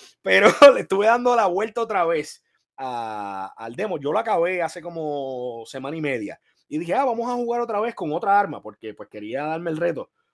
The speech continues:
Y esta vez me fui con el build de Heavy Weapon, ¿verdad? Este, en este juego, tú tienes tres opciones. O juegas balanceado, o juegas con agilidad, o juegas con heavy.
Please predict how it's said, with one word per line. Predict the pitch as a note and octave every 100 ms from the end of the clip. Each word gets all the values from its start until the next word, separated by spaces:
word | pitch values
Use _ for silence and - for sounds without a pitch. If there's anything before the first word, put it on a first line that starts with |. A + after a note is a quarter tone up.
| _ _
Y | C#3+ C#3+ C3 B2 B2
esta | B2+ - F3
vez | G#3 - C3+
me | B2+
fui | - A#2+
con | D3+ E3+
el | D3
build | D3 F3 C3 A#2 - _ _ _ _ _ - - -
de | B2 B2+ A2+
Heavy | C#3+ E3+
Weapon, | D#3 C3+ - - _ _
¿verdad? | A2 C3+
Este, | A#2 G#2+ G#2 G2
en | G2
este | G#2+ - C#3 C#3+ D3 C#3+
juego, | F#3+ G3 D3 C3+ _ _ _ _ -
tú | B2 B2 C3+ C#3
tienes | D3+ D3+ -
tres | C#3 D#3 -
opciones. | C3 B2 C#3+ C3+ F#2+ F2
O | F2
juegas | A2+ B2 D3+ D#3 - - _ -
balanceado, | C#3 E3 F3+ - D#3 C3+ C#3+ - _ _ _
o | B2+
juegas | A#2 A#2+ C3 D3+ -
con | D3+ D#3 -
agilidad, | D3 D3+ E3+ E3+ F#3+ F3+ -
o | A2+
juegas | A#2 A#2+ C#3 -
con | C3+ G#2
heavy. | B2+ G#2+ -